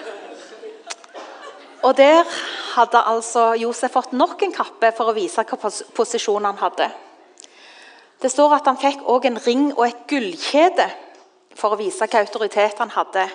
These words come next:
Det har ikke jeg med til deg, Gry, men jeg synes du er pyntet og fin nok som du er. Du har, ja. Ja. Du er egentlig veldig klar, du.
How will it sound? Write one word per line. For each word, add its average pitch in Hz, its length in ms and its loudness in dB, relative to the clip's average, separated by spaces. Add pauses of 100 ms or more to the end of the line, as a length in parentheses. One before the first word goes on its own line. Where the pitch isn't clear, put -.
(400)
Det 240 140 2
har 214 140 2
ikke 208 180 -6
jeg 202 140 -12
med 208 160 -4
til 220 120 -4
deg, 208 200 -2
Gry, 190 160 -8
men 196 160 -10
jeg 190 80 -10
synes 214 240 -12
du 202 80 -6
er 185 80 -6
pyntet - 340 -12
og 190 60 -10
fin 196 280 -12
nok 185 200 -12
som 202 160 -12
du 196 80 -10
er. 220 160 -10 (840)
Du 233 140 -4
har, 196 160 2
ja. 202 180 0 (580)
Ja. 214 200 -2 (2000)
Du 254 60 0
er 240 300 8
egentlig 220 280 0
veldig 190 260 4
klar, 294 240 6
du. 262 220 -2